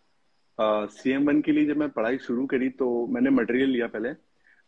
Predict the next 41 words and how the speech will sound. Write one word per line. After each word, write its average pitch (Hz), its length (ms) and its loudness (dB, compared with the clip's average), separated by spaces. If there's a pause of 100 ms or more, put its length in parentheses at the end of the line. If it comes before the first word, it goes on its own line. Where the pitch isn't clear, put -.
(140)
अ, 98 200 2
material 120 380 0
का 127 100 -4
पूरा 117 460 0
read 113 360 -2
किया, 110 500 -2
examples 113 580 -4
read 113 180 -2
किए 113 340 -2
और 104 280 -2
जो, 107 280 -2
अ, 95 320 0
chapter 92 340 -8
के 117 140 -6
last 104 280 -2
में 107 80 -8
questions 113 400 -8
होते 110 200 -6
हैं 131 100 -8 (680)
उनको 123 220 2
solve 117 280 4
करने 110 220 0
का 110 100 2
try 90 240 -2
किया। 87 280 -10 (560)
तो 117 160 0
सारे 123 300 2
chapter 151 260 -2
के 156 100 -4
साथ 151 200 -2 (100)
ये 143 100 0
किया 135 280 -4
है 147 120 -6
और 113 220 -4
last 120 400 0
में 135 140 -6
जो 135 220 -6
assignments 123 540 -8
होते 120 200 -10
हैं, 120 120 -10 (380)
अ, 104 60 -4